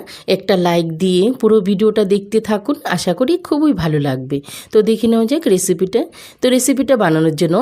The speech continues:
এখানে আমি ছয় সাতটে গোটা রসুন নিয়েছি। এখন আমি রসুনগুলোতে কোয়াগুলো ছাড়িয়ে নেব।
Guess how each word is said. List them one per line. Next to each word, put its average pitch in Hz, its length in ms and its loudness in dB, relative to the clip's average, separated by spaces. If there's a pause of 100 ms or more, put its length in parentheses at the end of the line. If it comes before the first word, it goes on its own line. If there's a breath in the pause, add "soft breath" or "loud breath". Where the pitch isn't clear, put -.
(140)
এখানে 190 280 0
আমি 180 200 2 (840 loud breath)
ছয় 233 200 2
সাতটে 262 380 0 (200)
গোটা 196 240 2
রসুন 175 400 0
নিয়েছি। 196 400 0 (140)
এখন 214 260 0
আমি 226 160 2 (120)
রসুনগুলোতে 208 640 2 (100)
কোয়াগুলো 214 360 4
ছাড়িয়ে 208 440 0
নেব। 214 140 0